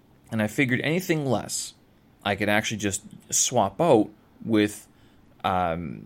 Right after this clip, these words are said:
different water bottles of different sizes. And I did that, and I do see the, the, the problem with it. First of all, water bottles are not me-,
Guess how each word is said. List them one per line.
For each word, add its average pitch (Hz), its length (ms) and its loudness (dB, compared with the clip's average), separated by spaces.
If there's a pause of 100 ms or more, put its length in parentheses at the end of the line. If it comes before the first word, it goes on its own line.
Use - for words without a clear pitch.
(240)
different 117 440 0
water 123 320 4
bottles - 520 -4 (100)
of 95 120 -6
different 95 280 -4
sizes. 95 400 -2
And 92 100 -6
I 78 60 -2
did 160 360 0
that, 98 260 2 (1000)
and 98 120 -6
I 90 60 -2
do 117 300 -4
see 156 260 -4
the, 147 340 -6
the, 107 140 -4
the - 220 -10
problem 110 400 0
with 165 180 -6
it. - 160 -8
First - 420 -8
of 131 100 -2
all, 139 140 4
water 110 300 2
bottles 120 320 0
are 98 80 -2
not 98 240 -6
me-, - 140 -8